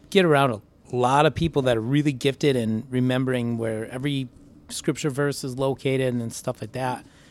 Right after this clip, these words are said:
And I used to get really, um, self-conscious about that. Like, "Man, God, like, I read the Bible all the time and I can't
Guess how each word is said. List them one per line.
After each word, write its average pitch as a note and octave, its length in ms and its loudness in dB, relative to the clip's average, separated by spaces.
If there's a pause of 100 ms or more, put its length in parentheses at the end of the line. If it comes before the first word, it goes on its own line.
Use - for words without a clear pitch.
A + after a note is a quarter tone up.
(320)
And C3+ 500 0 (960)
I B2+ 60 2
used F3+ 260 4
to F3 80 -2
get C#3+ 240 2
really, C#3 960 0 (180)
um, A#2+ 600 -6 (680)
self-conscious C3 880 0
about G2+ 360 -12
that. - 260 -16
Like, - 240 -14
"Man, A#2+ 380 -6
God, C3+ 240 -4
like, B2 240 -2
I B2+ 80 0
read C#3 240 2
the B2 80 0
Bible A#2 260 -6
all B2+ 220 -2
the C3+ 80 0
time B2+ 320 -2
and A2 80 -6
I A#2 80 -4
can't C3+ 280 -4